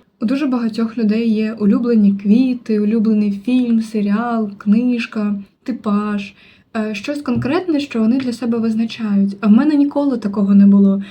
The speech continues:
І мені завжди здавалося, що це так дивно, що я також маю мати щось своє, щось конкретне, що я зможу відповісти. І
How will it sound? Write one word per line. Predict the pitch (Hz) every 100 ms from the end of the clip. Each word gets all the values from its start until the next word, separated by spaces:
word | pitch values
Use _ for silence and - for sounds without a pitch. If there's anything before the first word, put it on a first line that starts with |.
| - - -
І | 254 262 -
мені | 220 294
завжди | 269 285 294
здавалося, | 254 240 269 285 277
що | 254
це | -
так | - 285
дивно, | 214 233 285 277 226
що | 220 240
я | 240
також | 247 269 254 240
маю | 233 233
мати | 214 240 247 226
щось | - - 233 233 - -
своє, | 226 214 226 247 226
щось | - 214
конкретне, | 226 214 208 247 254 233 220
що | - 220
я | 220
зможу | 220 233 233
відповісти. | 220 214 220 226 - 262 262 254 - - - - _ _
І | - 254